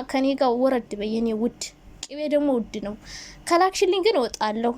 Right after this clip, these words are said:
እወጣለሁ። እውነቴን ነው የምልሽ፣ ላኪልኝ እንጂ እወጣለሁ። እንዴ ቅቤ ለካ ይዋጣል። ገና አሁን ሰማሁ፣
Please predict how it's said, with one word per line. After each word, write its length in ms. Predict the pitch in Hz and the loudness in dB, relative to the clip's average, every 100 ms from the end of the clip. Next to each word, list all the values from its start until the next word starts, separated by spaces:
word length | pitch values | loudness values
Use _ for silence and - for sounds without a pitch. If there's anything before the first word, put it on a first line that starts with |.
| - - | -6 -4
እወጣለሁ። 600 | 330 403 392 269 302 277 | 0 2 0 2 0 2
እውነቴን 440 | 269 339 370 349 311 | 0 0 -2 -2 0
ነው 100 | 311 | 0
የምልሽ፣ 280 | 311 339 - | 0 -2 0
ላኪልኝ 540 | 269 285 311 302 320 | 0 0 -2 -2 -2
እንጂ 220 | 349 359 480 640 - - - - - 262 | -2 -2 0 -2 -4 -20 -20 -20 -6 2
እወጣለሁ። 680 | 285 403 415 508 415 330 302 - | 4 4 2 0 4 2 0 -4
እንዴ 200 | 262 220 233 339 - - - | -6 0 0 0 -4 -18 -6
ቅቤ 200 | 359 359 | 0 2
ለካ 240 | 440 415 - | 2 0 0
ይዋጣል። 520 | 392 294 285 262 359 403 | 0 4 2 2 0 2
ገና 200 | 320 302 | 2 2
አሁን 180 | 330 403 | 2 -2
ሰማሁ፣ 400 | - 339 302 | 0 0 0